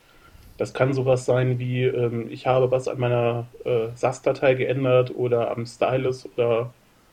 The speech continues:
ähm, ja, andere Kompilier-Zwischenschritte, die man dann irgendwo braucht. Ähm,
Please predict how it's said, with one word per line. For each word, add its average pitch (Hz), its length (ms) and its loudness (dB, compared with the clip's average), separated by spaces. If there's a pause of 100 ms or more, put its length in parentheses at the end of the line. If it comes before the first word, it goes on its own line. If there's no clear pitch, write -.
(300)
ähm, 113 520 0 (580)
ja, 101 420 0
andere 123 580 0 (280)
Kompilier-Zwischenschritte, 127 1200 -4
die 123 120 -6
man 117 160 -2
dann 117 160 -4
irgendwo 117 260 -4
braucht. 110 560 -2 (1900)
Ähm, 113 520 -2